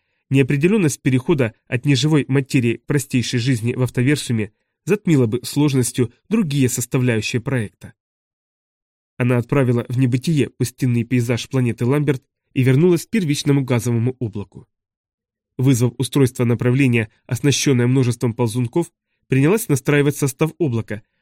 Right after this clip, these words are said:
сократив недавнее увеличение долей синего и желтого в половину. Планетология проб и ошибок.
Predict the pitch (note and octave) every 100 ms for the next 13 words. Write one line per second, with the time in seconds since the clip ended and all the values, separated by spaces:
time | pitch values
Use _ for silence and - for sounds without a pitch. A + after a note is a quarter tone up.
0 | - - C3 C#3 C#3 A2+ - C#3 C#3 A#2+
1 | A#2 A2+ B2 C3 B2 - A2+ A2+ A#2+ C3+
2 | B2 A#2+ - - C#3+ A#2+ A#2 B2+ A#2 E3+
3 | D#3 D3+ - C3+ C3 G2 F#2 - _ _
4 | _ _ _ _ _ A3 G#3+ F#3+ B2 C3
5 | B2+ - A#2 G#2 A2+ - - G2+ -